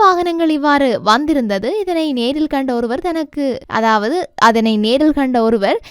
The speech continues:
எனக்கு அதனை தெரிவித்தும் இருக்கின்றார். ஆகவே இவ்வாறான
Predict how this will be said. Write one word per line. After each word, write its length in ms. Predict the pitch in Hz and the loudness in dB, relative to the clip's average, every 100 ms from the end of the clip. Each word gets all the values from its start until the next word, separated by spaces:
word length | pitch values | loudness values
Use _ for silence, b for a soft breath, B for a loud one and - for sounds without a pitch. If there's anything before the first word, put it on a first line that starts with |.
| B - 285 | B -2 0
எனக்கு 280 | 320 320 330 | 0 0 -2
அதனை 200 | 285 311 427 | 0 -4 -4
தெரிவித்தும் 420 | 349 359 320 254 220 | -2 -2 -2 -2 -4
இருக்கின்றார். 460 | 208 214 196 202 - | -6 -8 -8 -4 0
ஆகவே 260 | 339 415 415 494 | 0 0 -2 -2
இவ்வாறான 520 | 339 349 381 370 349 | -2 -2 -2 -2 -4